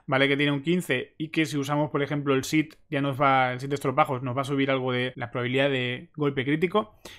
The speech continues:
Con lo que este lo cambiaría también, sí o sí, a índice de crítico. Y la última, eh, más daño a aturdidos, desequilibrados o derribados. Y podríamos poner monstruos de la bruma, afligidos, ralentizados.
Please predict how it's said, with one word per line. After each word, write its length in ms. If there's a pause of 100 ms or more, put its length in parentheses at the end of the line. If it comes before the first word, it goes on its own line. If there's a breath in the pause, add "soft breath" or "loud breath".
(120)
Con 140
lo 160
que 460 (580)
este 960
lo 120
cambiaría 460
también, 280
sí 160
o 60
sí, 380 (240)
a 100
índice 240
de 80
crítico. 380 (400 loud breath)
Y 80
la 100
última, 600 (340 soft breath)
eh, 480
más 160
daño 180
a 60
aturdidos, 640
desequilibrados 800
o 100
derribados. 760
Y 60
podríamos 360
poner 380
monstruos 380
de 60
la 140
bruma, 480 (100)
afligidos, 540
ralentizados. 720